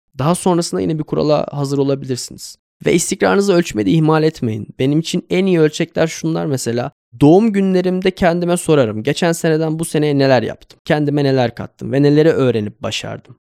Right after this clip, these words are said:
Bunlar büyük bilanço raporları gibi. Fakat bir de her gece kafamı yastığa koyduğumda kimseyi incitmediğimden ve en azından ufak bir adım ileri attığımdan emin olarak uyumaya çalışırım.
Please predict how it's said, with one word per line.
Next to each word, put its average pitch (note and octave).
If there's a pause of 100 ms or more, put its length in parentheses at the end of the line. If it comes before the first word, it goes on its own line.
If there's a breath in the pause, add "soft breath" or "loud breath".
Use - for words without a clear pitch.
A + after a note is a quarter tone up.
(160)
Bunlar B3
büyük F#3
bilanço C3
raporları A2+
gibi. A2+ (220)
Fakat A#3+
bir G#3
de A3+
her B3+
gece G3
kafamı F3
yastığa E3
koyduğumda E3
kimseyi G3+
incitmediğimden D#3
ve D3+
en C#4+
azından G#3+
ufak G3+
bir G3+
adım F3
ileri E3+
attığımdan E3 (100)
emin E3
olarak C#3+
uyumaya G#2+
çalışırım. G#2+